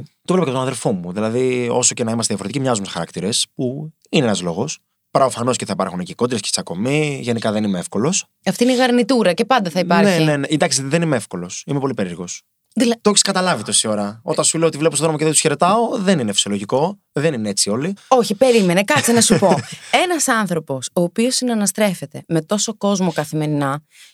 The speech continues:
Speaker 2: έχει το δικαίωμα να θέλει να κλειστεί στον εαυτό του
Speaker 1: Ναι.
Speaker 2: τις υπόλοιπες ώρες.
Speaker 1: Εσύ το δικαιολογείς, εγώ δεν το δικαιολογώ. Απλά το κάνω.
Speaker 2: Α.
Speaker 1: <laughs> Κατάλαβες.
Speaker 2: Ναι, αλλά μη σου βάζεις την ταμπέλα του περίεργου.
Speaker 1: Ναι,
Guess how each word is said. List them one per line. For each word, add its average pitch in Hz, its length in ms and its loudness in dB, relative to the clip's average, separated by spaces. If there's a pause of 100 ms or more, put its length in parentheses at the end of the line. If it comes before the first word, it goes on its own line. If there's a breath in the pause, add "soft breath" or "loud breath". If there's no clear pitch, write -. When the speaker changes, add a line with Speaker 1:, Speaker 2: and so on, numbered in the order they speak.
(140)
Speaker 2:
έχει 277 300 2
το 226 120 2
δικαίωμα 165 840 0
να 214 180 2
θέλει 254 220 0
να 302 80 0
κλειστεί 277 420 -2
στον 233 260 -2
εαυτό 190 400 2
του 170 140 2
Speaker 1:
Ναι. 175 100 4
Speaker 2:
τις 247 140 4
υπόλοιπες 269 540 0
ώρες. 175 380 4
Speaker 1:
Εσύ 107 160 2
το 175 80 4
δικαιολογείς, 143 400 0
εγώ 110 100 -2
δεν 113 100 -4
το 139 80 -2
δικαιολογώ. 90 380 -4
Απλά 87 260 -8
το 127 120 2 (160)
κάνω. 147 180 0
Speaker 2:
Α. 262 40 6 (200)
Speaker 1:
<laughs> - 140 2
Κατάλαβες. - 840 0 (320 loud breath)
Speaker 2:
Ναι, 262 100 2
αλλά 277 160 2
μη 269 100 -2
σου 330 140 0
βάζεις 311 320 0
την - 120 -12
ταμπέλα 180 340 2
του - 100 -18
περίεργου. 151 680 0 (280)
Speaker 1:
Ναι, 135 380 4